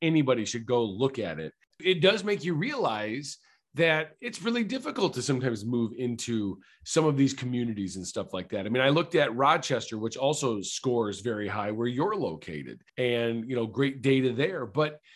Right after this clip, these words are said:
not everybody can afford to live in that community, for instance.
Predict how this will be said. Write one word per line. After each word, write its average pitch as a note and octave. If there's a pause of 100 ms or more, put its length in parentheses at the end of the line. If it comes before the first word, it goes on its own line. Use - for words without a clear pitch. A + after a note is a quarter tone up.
(260)
not G3
everybody C4
can A3+
afford A3+
to F#3+
live A#2
in G#2+ (260)
that B2+
community, A2+
for F#2
instance. -